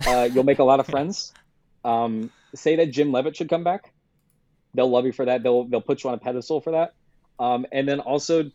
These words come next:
Speaker 1: uh, make sure to mention that Judy Ginchef was the best thing that happened to the university.
Speaker 2: <laughs>
Speaker 1: You'll make so
Speaker 2: Yeah.
Speaker 1: many friends.
Speaker 2: Very nice. All right, Rob. Well, thanks again for coming on. Really enjoyed it.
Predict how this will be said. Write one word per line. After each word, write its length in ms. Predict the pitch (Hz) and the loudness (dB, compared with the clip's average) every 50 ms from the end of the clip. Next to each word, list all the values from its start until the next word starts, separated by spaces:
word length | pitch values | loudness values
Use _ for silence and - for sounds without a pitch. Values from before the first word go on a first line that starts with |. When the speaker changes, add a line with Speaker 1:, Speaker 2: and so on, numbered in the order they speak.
| _ _ | _ _
Speaker 1:
uh, 260 | 139 131 127 120 117 113 - - | -4 -2 -2 -2 -2 -4 -6 -6
make 240 | 127 123 143 139 | -4 -4 -2 -2
sure 140 | - - 165 | -2 -2 2
to 160 | 147 143 131 | 2 4 2
mention 320 | 120 123 131 135 123 - 135 | 2 2 0 -2 -2 -2 -4
that 140 | 123 117 104 | -4 -4 -2
Judy 260 | - 139 131 127 120 | -2 0 0 0 0
Ginchef 420 | - 127 120 110 - 131 117 - | 0 -2 -2 0 -2 -4 -2 -2
was 120 | 120 113 101 | -4 -2 -2
the 80 | 117 | -4
best 280 | 104 98 117 110 - - | -2 -2 -4 -4 -4 -4
thing 120 | 131 123 | -4 -4
that 120 | 113 110 - | -4 -6 -6
happened 300 | - 110 - - - 95 | -6 -10 -10 -10 -12 -12
to 80 | 107 | -10
the 60 | 107 | -10
university. 420 | 101 95 92 98 95 - - - - - - 247 - - 247 - - - 220 - - - | -10 -8 -8 -8 -8 -8 -8 -10 -8 0 0 0 2 4 2 2 2 2 -2 -4 -4 -4
Speaker 2:
<laughs> 100 | - - | -2 4
Speaker 1:
You'll 140 | 135 262 | 4 6
make 180 | 254 269 247 - | 6 6 4 6
so 100 | 165 123 | 4 2
Speaker 2:
Yeah. 40 | 107 | 2
Speaker 1:
many 120 | 202 190 | 2 -2
friends. 380 | - 98 - 185 196 - - - - _ _ - - - - - - _ _ _ _ _ _ _ _ _ _ | -6 -8 -10 -10 -10 -12 -14 -16 -20 _ _ -20 -20 -20 -20 -20 -20 _ _ _ _ _ _ _ _ _ _
Speaker 2:
Very 240 | - 127 131 131 123 | 0 2 2 2 2
nice. 440 | 120 120 117 110 110 110 - - _ _ _ _ _ - - - - _ - - | 0 0 -2 -2 -4 -6 -12 -16 _ _ _ _ _ -20 -20 -20 -20 _ -14 2
All 100 | 151 151 | 6 8
right, 140 | 156 151 147 | 8 8 8
Rob. 240 | 147 143 147 143 139 | 8 8 8 8 6
Well, 80 | 147 | 4
thanks 220 | 143 170 156 151 - | 4 4 2 2 2
again 180 | - 160 147 | 2 4 4
for 140 | 139 156 165 | 4 2 0
coming 280 | - 160 156 151 151 151 | 4 4 4 4 6 6
on. 280 | 147 147 147 151 151 | 8 8 8 8 6
Really 200 | 147 156 156 156 | 4 4 4 6
enjoyed 320 | 151 151 135 165 170 180 180 | 4 4 4 6 6 8 8
it. 240 | 190 190 180 180 | 8 6 6 2